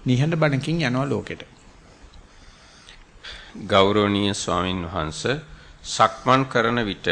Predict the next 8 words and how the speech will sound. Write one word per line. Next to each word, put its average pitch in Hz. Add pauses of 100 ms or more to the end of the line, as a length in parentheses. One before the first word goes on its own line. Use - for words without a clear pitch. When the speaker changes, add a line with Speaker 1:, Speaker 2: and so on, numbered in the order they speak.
Speaker 2:
ටික 127
වේලාවකින් 98 (460)
මෙනෙහි 110
නොකරමින් 101 (160)
සතිය 123
පැවැත්විය 104
හැකිය. 78 (720)
එවිට 127